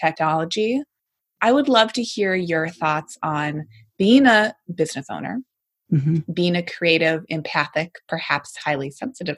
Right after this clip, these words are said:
Speaker 1: person. I don't know if you align with that or not, but a lot of the people on this podcast do. There's some form of an empath or highly
Speaker 2: Mm-hmm.
Speaker 1: sensitive person, and business owner or having a side hustle, whatever. How do you navigate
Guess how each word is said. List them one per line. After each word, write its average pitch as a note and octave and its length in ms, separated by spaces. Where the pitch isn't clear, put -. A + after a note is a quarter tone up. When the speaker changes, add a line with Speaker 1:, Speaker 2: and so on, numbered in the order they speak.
Speaker 1:
person. - 400
I F#3 60
don't - 160
know D#3 80
if D3 160
you D#3 100
align D3 260
with D#3 160
that D3 240
or - 80
not, F3 280
but E3 160
a F3 40
lot F3 220
of F3+ 100
the F3 60
people F3+ 220
on D#3+ 40
this D#3 120
podcast D3+ 520
do. D#3+ 480
There's D#3 200
some D3+ 280
form G3 260
of F3+ 100
an - 80
empath D3+ 520
or D#3 100
highly D3 220
Speaker 2:
Mm-hmm. F3+ 100
Speaker 1:
sensitive C#4 300
person, - 400
and D#3+ 340
business D#3 300
owner D3+ 400
or D3+ 400
having F#3+ 320
a D#3+ 60
side D#3 300
hustle, E3 460
whatever. G3+ 680
How C#4 240
do D#4+ 80
you F4 160
navigate G3+ 680